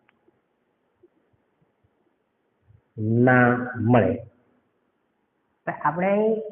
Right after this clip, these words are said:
ગણતરી કરી એક, બે, ત્રણ, ચાર, પાંચ, છ, સાત, આઠ આમ. તો આ બધી સંખ્યાને કેવી કહેવાય? ગણતરીની સંખ્યા કહેવાય. કેવી કહેવાય?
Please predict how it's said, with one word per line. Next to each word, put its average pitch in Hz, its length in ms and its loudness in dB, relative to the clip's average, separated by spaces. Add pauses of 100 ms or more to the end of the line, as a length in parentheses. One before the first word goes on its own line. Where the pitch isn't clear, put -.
(880)
ગણતરી 185 440 2
કરી 233 320 2
એક, 185 460 0
બે, 190 340 2
ત્રણ, 180 300 0
ચાર, 165 340 2
પાંચ, 156 340 0
છ, 147 440 -2
સાત, 143 240 6 (180)
આઠ 139 260 4
આમ. 135 140 0 (540)
તો - 60 -10 (100)
આ 175 120 0
બધી 175 260 -6
સંખ્યાને 175 400 -10
કેવી 180 260 -4
કહેવાય? 147 240 -8 (460)
ગણતરીની 156 520 0
સંખ્યા 117 360 -2
કહેવાય. 107 200 -4
કેવી 160 240 0
કહેવાય? 156 240 0